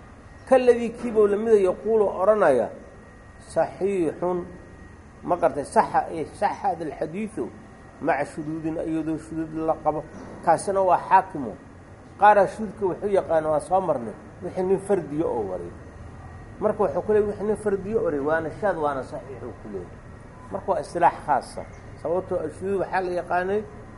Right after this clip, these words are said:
qofku in thiqadaahi inuu kala kali noqdo dad fuqaada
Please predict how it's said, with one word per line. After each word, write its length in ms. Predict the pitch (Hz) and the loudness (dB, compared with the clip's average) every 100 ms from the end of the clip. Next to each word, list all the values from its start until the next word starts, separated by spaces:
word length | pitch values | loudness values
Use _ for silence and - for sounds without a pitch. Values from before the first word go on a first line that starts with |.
| - - - - | -18 -18 -8 0
qofku 320 | 196 - 190 190 | 0 0 -6 -4
in 140 | 190 175 - | -2 -2 -4
thiqadaahi 640 | 156 - 180 170 160 151 190 - - - - - - - | -6 -2 0 2 2 0 -4 -8 -16 -16 -18 -18 -16 -8
inuu 420 | 185 180 165 156 151 - | -2 2 2 0 -4 -6
kala 200 | 160 156 - | -4 -4 -2
kali 220 | 190 175 | -2 0
noqdo 320 | 156 - 160 | -2 -4 -2
dad 160 | 160 185 - | 0 -2 -2
fuqaada 500 | 170 - 170 160 | -6 0 2 2